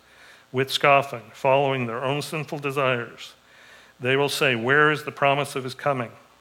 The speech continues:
For ever since the fathers fell asleep, all things are continuing as they were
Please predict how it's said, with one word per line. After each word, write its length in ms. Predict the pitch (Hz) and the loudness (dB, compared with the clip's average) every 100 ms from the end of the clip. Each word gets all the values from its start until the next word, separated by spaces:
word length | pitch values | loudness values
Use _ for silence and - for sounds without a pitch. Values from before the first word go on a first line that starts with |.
| _ _ _ _ - | _ _ _ _ -16
For 180 | - | -4
ever 160 | 131 143 | 0 0
since 320 | 139 147 131 | -2 -6 -8
the 80 | - | -12
fathers 460 | - 135 131 127 - | -2 0 0 -2 -6
fell 200 | 120 110 | -8 -8
asleep, 380 | - 139 139 143 - _ _ - _ _ - | -6 -4 -4 -6 -18 _ _ -20 _ _ 2
all 220 | 143 143 | 2 2
things 360 | 139 120 110 | 0 -4 -6
are 80 | 123 | -8
continuing 720 | - 123 110 139 127 131 127 | -8 -8 -8 -8 -4 -2 -2
as 140 | 120 107 | -4 -8
they 140 | 107 | -10
were 380 | 110 135 139 | -4 0 0